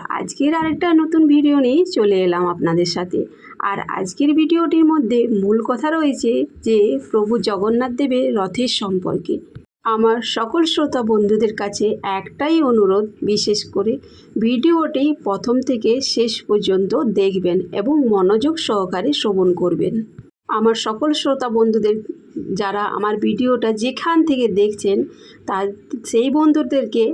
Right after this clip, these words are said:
আমার অসংখ্য ধন্যবাদ আর অনেক অনেক ভালোবাসা। বন্ধুরা, ভিডিওর মূল পর্বে যাওয়া যাক। তো চলুন বন্ধুরা, আজকের ভিডিওর মধ্যে রয়েছে রথযাত্রার সম্পর্কে কয়েকটি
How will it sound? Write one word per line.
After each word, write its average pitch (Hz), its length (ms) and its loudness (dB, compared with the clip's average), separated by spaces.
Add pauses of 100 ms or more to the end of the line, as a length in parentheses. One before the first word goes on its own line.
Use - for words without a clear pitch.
(120)
আমার 202 240 -2 (100)
অসংখ্য 285 500 -2 (120)
ধন্যবাদ 196 520 0 (100)
আর 202 160 -4 (160)
অনেক 220 300 -2
অনেক 285 220 -2
ভালোবাসা। 170 600 -4 (560)
বন্ধুরা, 277 460 2 (240)
ভিডিওর 277 520 0
মূল 226 280 2
পর্বে 233 360 0
যাওয়া 185 320 -2
যাক। 165 220 -4 (240)
তো 302 120 -2
চলুন 240 380 2
বন্ধুরা, 247 400 0 (320)
আজকের 214 480 0
ভিডিওর 359 380 6
মধ্যে 349 320 4
রয়েছে 294 480 2 (720)
রথযাত্রার 330 800 0
সম্পর্কে 302 640 2 (160)
কয়েকটি 214 460 -2